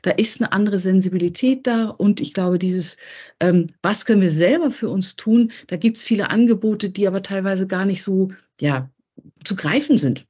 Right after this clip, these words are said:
Im Sinne von, äh, jetzt mache ich den Kurs und dann ist es hinterher gut. So funktioniert es nämlich leider auch nicht, sondern das ist genau wie jedes normale sportliche Training, ähm, die Anzahl der Übungen und auch die richtige Übung für mich,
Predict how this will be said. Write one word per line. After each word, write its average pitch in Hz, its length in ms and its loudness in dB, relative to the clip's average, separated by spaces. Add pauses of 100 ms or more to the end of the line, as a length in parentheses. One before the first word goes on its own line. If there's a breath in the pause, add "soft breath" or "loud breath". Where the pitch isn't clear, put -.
(160)
Im 180 120 0
Sinne 190 220 4
von, 185 240 0 (280 loud breath)
äh, 180 300 4
jetzt 190 200 -2
mache 196 180 0
ich 220 60 0
den 220 160 2
Kurs 233 200 2
und - 100 -6
dann 190 100 -4
ist 185 120 -4
es 180 100 -6
hinterher 175 320 -4
gut. 214 220 2
So 220 160 2
funktioniert 208 480 -4
es - 100 -10
nämlich 165 180 -4
leider 156 280 -2
auch 220 180 -4
nicht, 285 320 -4 (380 loud breath)
sondern 185 260 2
das 202 140 0
ist 196 180 -4
genau 170 400 -2
wie 175 40 -6
jedes 220 520 2
normale 165 460 0
sportliche 156 640 -2
Training, 233 520 2 (440 loud breath)
ähm, 202 420 2 (320)
die 214 340 4
Anzahl 208 400 2
der 185 140 -2
Übungen 240 600 2
und 240 520 2
auch 202 460 -2
die 180 220 -6
richtige 220 460 0
Übung 220 320 2
für 185 280 -2
mich, 180 560 0